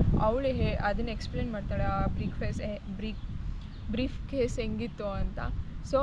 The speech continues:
ಅದ್, ಆ ಬ್ರೀಫ್‌ಕೇಸ್ ಅವಳು ಹೇಗೆ ಎಕ್ಸ್ಪ್ಲೇನ್ ಮಾಡ್ತಾಳೋ, so, ಆಮ್, ಅದು, ಲೈಕ್, ಆ ಫೀಚರ್ಸ್ ಎಲ್ಲ ನಾವು ಗ್ರ್ಯಾಬ್ ಮಾಡ್ಕೊಂಡು ಅದಕ್ಕೆ ಎನ, ಬಿನ, ಸಿನ, ಡಿನ ಅಂತ ನಾವು ಸೆಲೆಕ್ಟ್ ಮಾಡಬೇಕು. So let's start the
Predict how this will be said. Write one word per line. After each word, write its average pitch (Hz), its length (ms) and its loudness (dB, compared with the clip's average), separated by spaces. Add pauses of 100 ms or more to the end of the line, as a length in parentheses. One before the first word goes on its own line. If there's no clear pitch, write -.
(200)
ಅದ್, 214 300 -4
ಆ 220 340 2
ಬ್ರೀಫ್‌ಕೇಸ್ 233 720 -4
ಅವಳು 208 320 0
ಹೇಗೆ 226 380 0
ಎಕ್ಸ್ಪ್ಲೇನ್ 240 480 -2
ಮಾಡ್ತಾಳೋ, 214 360 -2 (360)
so, 254 60 2
ಆಮ್, 208 680 2 (840)
ಅದು, 214 220 2 (600)
ಲೈಕ್, 202 300 0
ಆ 208 200 4
ಫೀಚರ್ಸ್ 247 440 0
ಎಲ್ಲ 226 160 -2
ನಾವು 220 300 2
ಗ್ರ್ಯಾಬ್ 208 320 0
ಮಾಡ್ಕೊಂಡು 214 680 -2 (120)
ಅದಕ್ಕೆ 220 680 2
ಎನ, 220 100 -2 (100)
ಬಿನ, 214 340 -2
ಸಿನ, 220 400 -4
ಡಿನ 208 280 -2
ಅಂತ 208 360 -4
ನಾವು 359 580 -4
ಸೆಲೆಕ್ಟ್ 226 400 2
ಮಾಡಬೇಕು. 190 360 -4
So 453 240 0
let's - 720 -2
start 190 380 0
the 294 180 -4